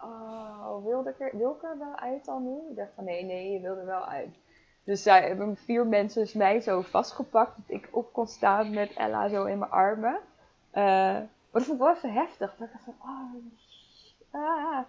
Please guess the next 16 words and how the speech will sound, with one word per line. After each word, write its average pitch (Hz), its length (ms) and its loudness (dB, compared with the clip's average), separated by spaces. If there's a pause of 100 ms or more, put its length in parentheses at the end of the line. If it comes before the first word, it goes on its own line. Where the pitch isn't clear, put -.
(760)
En - 140 -2
ik 226 140 -4
merkte 262 360 0
dat 226 140 0
ik 220 140 -10
toen 269 180 -2
even, 262 400 -4
ik 214 120 -12
wilde 262 220 0
gewoon 240 260 0
eventjes 247 680 -4
alleen, 208 720 0 (300)
<laughs> - 400 -8
even, 262 280 0
even 262 240 -2
met, 262 140 -4